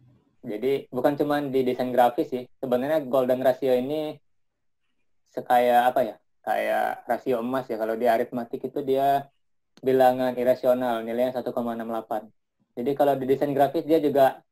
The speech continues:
sangat penting. Bisa dibilang kalau untuk profesional desainer itu sangat penting. Karena apa? Karena dengan kita paham golden ratio, eh, kita paham bentuk-bentuknya,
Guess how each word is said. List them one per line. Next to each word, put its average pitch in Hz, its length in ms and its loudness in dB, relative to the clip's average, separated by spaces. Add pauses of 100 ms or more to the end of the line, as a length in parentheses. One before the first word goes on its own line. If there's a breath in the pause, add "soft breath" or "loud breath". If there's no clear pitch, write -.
sangat 131 320 -2
penting. 143 480 -4 (1120)
Bisa 143 240 0
dibilang 156 400 2
kalau 131 240 0
untuk 131 240 -2
profesional 131 720 0
desainer 120 400 -2
itu 147 240 -2
sangat 131 240 -6
penting. 143 400 -4 (1040)
Karena 151 320 0
apa? 160 320 4
Karena 160 320 0
dengan 143 560 0 (160)
kita 139 320 2
paham 123 720 2
golden 131 400 0
ratio, 127 640 2 (640)
eh, 113 320 -6
kita 123 240 -4
paham 117 800 2
bentuk-bentuknya, 123 800 -4